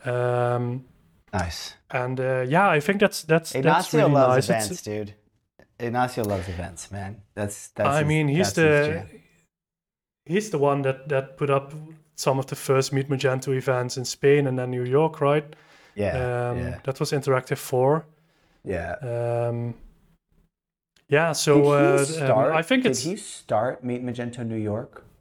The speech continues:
Speaker 2: Was he the first one?
Speaker 1: Um, that was, um, help me remember what her name was.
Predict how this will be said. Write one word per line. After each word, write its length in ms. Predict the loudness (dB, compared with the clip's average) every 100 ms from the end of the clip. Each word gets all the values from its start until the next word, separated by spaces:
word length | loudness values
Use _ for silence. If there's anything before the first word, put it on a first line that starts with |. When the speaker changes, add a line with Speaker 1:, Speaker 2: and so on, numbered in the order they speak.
| _ -16 -8
Speaker 2:
Was 140 | -2
he 100 | 2
the 80 | 2
first 340 | 0 -2 0
one? 240 | -2 -2 -4 -14 _ _ _ _ _ _ _ _ _
Speaker 1:
Um, 680 | 2 4 4 4 4 0 -2 -4
that 300 | 2 2 4
was, 520 | 4 4 2 -4 -8 -2
um, 1040 | 0 2 4 4 2 2 0 0 0 -4 -6 -2
help 180 | 0
me 140 | 2 0
remember 680 | 0 0 2 2 2 0
what 220 | 0 -2 -2
her 120 | -2
name 340 | 0 2 2
was. 400 | 4 2 2 -6